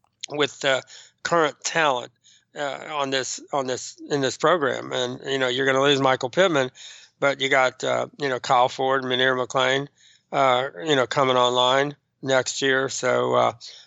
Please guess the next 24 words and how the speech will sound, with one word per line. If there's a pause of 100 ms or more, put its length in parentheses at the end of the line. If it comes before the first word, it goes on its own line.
I
don't,
you
don't
see
any
change
there.
You
got, (100)
you
know,
both
J
T
Daniels
and,
uh, (400)
and
Kedon
Slovis, (200)
and
you've
got